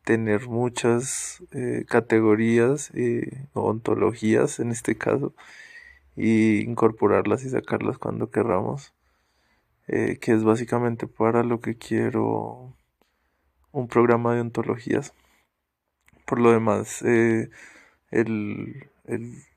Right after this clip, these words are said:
el, el gráfico de nodos me parece que también es muy, muy interesante cómo se va formando.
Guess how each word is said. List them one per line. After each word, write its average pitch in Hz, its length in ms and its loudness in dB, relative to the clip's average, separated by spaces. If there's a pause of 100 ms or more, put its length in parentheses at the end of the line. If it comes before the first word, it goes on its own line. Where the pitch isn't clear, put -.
el, 120 220 -4
el - 420 -4 (440)
gráfico 113 640 2
de 113 400 2
nodos 107 600 -2 (840)
me 113 140 -6
parece 104 360 0
que 101 280 -6 (1400)
también 113 380 0
es 110 140 0
muy, 110 540 0
muy 107 160 -2
interesante 110 720 -4
cómo - 240 -8
se - 140 -8
va 101 120 -2
formando. 104 680 -4